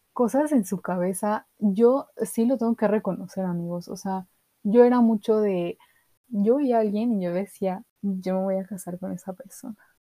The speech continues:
Y yo era de esas personas que luego pasan así en las películas, que yo veía a alguien y yo ya me imaginaba la boda, los hijos, el perro, la casa, los gatos, todo. Pasaron cosas en mi vida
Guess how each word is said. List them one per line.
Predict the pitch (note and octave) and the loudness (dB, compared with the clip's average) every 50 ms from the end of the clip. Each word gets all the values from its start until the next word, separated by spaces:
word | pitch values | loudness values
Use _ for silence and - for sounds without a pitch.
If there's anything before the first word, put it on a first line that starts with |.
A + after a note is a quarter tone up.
| _ _ _ _ | _ _ _ _
Y | A#3 B3 A3+ A3 G#3+ G#3 - - _ _ _ | 2 4 4 4 4 2 -2 -6 _ _ _
yo | G3+ G#3 G3 G#3+ A#3 A#3 A#3+ C4+ C4+ - - | -2 0 2 6 8 8 8 8 6 4 2
era | - A3+ A3+ A#3 A#3 | 0 2 2 2 2
de | A3+ | 2
esas | A3+ A#3 A3 - | -2 -4 -6 -4
personas | - F3+ F3 F3+ F#3 F#3 F#3 F#3+ G#3+ G#3 - - _ | -4 -4 -4 -4 -4 -4 -4 -6 -6 -8 -12 -18 _
que | _ G3+ F#3 | _ -6 -4
luego | F3+ F3+ G3 | -2 -2 -2
pasan | G3 A3 F#3+ - G3+ F#3 | -4 -6 -6 -6 -6 -8
así | F3+ F3+ - F#3 | -8 -8 -6 -6
en | F3+ F3+ | -6 -6
las | F#3 F3+ | -8 -8
películas, | - F3+ F3 E3+ F#3+ F#3+ G#3 B3 - _ _ _ _ _ _ _ _ _ | -8 -8 -8 -6 -4 -4 -4 -4 -6 _ _ _ _ _ _ _ _ _
que | - G#3+ | -4 2
yo | F#3 G#3+ G#3 | 4 6 8
veía | G#3+ A#3 A#3 A3+ G#3+ | 8 8 8 8 6
a | G#3+ | 4
alguien | G#3 G3 G3 G#3 A3+ A#3+ - _ _ _ | 2 0 -2 -4 -4 -6 -8 _ _ _
y | - G3+ F#3 F3+ | -4 -2 0 4
yo | G#3 G#3+ | 6 6
ya | A3+ B3+ C4 | 6 6 4
me | B3 A#3+ | 2 2
imaginaba | A#3 G#3+ F#3+ - - F3+ F3+ F#3 G3 G3 | 2 0 0 -2 -6 -4 -4 -4 -4 -4
la | F3+ F3+ | -4 -4
boda, | F3+ F3 F3 F3 F3 F3+ F#3 F#3 | -4 -4 -2 -2 0 0 0 0
los | F#3 F3+ F3 E3+ - - | -2 -4 -4 -6 -8 -10
hijos, | F3 E3+ - G3 F3+ - | -12 -10 -10 -12 -10 -8
el | F#3 F3 | -10 -10
perro, | - _ F3+ E3+ F3 F#3 F#3+ | -8 _ -10 -8 -6 -6 -6
la | F#3 F3+ F3 | -6 -8 -10
casa, | - - F3 F3 - - F#3 G3 - - _ _ _ _ _ _ _ _ | -10 -10 -10 -10 -6 -6 -8 -8 -8 -12 _ _ _ _ _ _ _ _
los | - G3+ F#3 F3+ E3+ F3 | -2 0 0 0 0 -2
gatos, | F3+ F#3 F#3 F#3 _ G3 G3 F#3 - _ _ | -6 -6 -8 -6 _ -4 -4 -4 -8 _ _
todo. | - G3 F#3+ F3 E3+ D#3+ - | -2 -2 -2 -2 -4 -6 -6
Pasaron | _ G#3+ F#3 - - F#3 F#3 F#3 F#3+ G3+ - _ _ _ _ _ _ _ _ _ | _ -6 -6 -4 -4 -4 -2 -2 -4 -6 -8 _ _ _ _ _ _ _ _ _
cosas | _ - G3 F#3+ F#3 - F3+ F3+ G3 - - | _ -4 -4 -4 -2 -2 -2 -2 -2 -2 -4
en | G3+ F#3 F3+ | -4 -2 -2
mi | F3 F3+ | -2 -2
vida | F3 F3+ F3 F3+ F3+ B3 | -2 -4 -4 -4 -6 -6